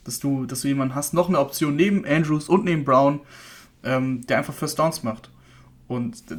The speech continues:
das sind, das sind für mich die positiven Aspekte des Spiels. Lamar hat dieses Spiel auch Hilfe bekommen. Devin Duvernays, ähm, Touchdown-Catch, ja, sensationell. Also wenn du so einen Wide Receiver-Play bekommst, dann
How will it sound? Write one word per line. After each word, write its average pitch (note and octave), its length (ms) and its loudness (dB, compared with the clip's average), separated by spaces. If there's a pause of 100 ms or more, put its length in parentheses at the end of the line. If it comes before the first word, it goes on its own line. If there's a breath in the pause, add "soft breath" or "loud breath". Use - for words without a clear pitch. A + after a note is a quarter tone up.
(120)
das - 180 -2
sind, D#3 240 -2
das D3+ 100 -2
sind D#3+ 140 -4
für D3+ 80 -4
mich D3 140 -6
die C#3 80 -6
positiven D#3 640 0
Aspekte C#3+ 360 -4
des C3+ 120 -4
Spiels. C#3+ 440 -2 (480 loud breath)
Lamar C#3+ 360 4
hat D3+ 240 2
dieses C#3+ 180 -2
Spiel D#3 240 -4
auch - 160 -4
Hilfe F3+ 220 6
bekommen. B2+ 420 -6
Devin C#3 240 -4
Duvernays, D#3 580 0
ähm, C3 380 0
Touchdown-Catch, C#3+ 800 -2
ja, A#2 180 0
sensationell. D#3 680 2
Also A#2+ 260 -2
wenn C3+ 80 0
du C3 80 0
so C#3 120 -2
einen D#3 140 -2
Wide C#3+ 140 6
Receiver-Play E3 540 -2
bekommst, D#3+ 500 -4 (880 loud breath)
dann C#3+ 440 0